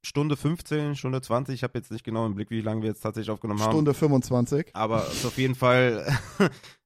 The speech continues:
Speaker 1: ist es jetzt auf jeden Fall, ja, ich muss auf jeden Fall los, beziehungsweise, ja, wir haben noch ein-, einen Trip, den wir jetzt schnell machen müssen und dann muss ich halt auch irgendwie auch schlafen. Also ich bin echt am, am Limit gerade.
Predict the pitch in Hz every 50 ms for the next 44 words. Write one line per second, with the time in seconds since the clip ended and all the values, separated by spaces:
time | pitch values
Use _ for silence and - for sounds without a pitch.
0 | 127 117 110 - 165 139 - - _ _ - - 131 131 127 127 120 139 127 131
1 | - 131 131 123 117 143 135 131 127 127 127 123 120 113 76 65 65 - 101 127
2 | 120 107 80 80 69 78 80 - 143 135 180 160 170 170 165 151 151 151 143 139
3 | 135 131 98 - 73 73 113 113 131 151 185 214 208 - - 131 123 - 143 139
4 | 123 127 131 131 123 120 127 127 120 - _ _ _ _ _ - 104 120 113 110
5 | 113 117 131 139 135 - - 131 147 170 170 147 127 - - 135 147 156 139 -
6 | - 165 156 - 151 143 139 139 139 135 - - - - 147 135 135 139 151 -
7 | 156 147 151 139 - 139 127 117 107 113 113 113 107 101 101 - - 73 85 104
8 | 110 107 - 98 90 87 92 92 95 90 87 87 - - - 98 104 98 - -
9 | - - - - 71 - _ _ - - 87 - - - - - - - - 85
10 | 90 87 85 80 95 98 92 98 107 104 101 - - 78 80 82 92 113 127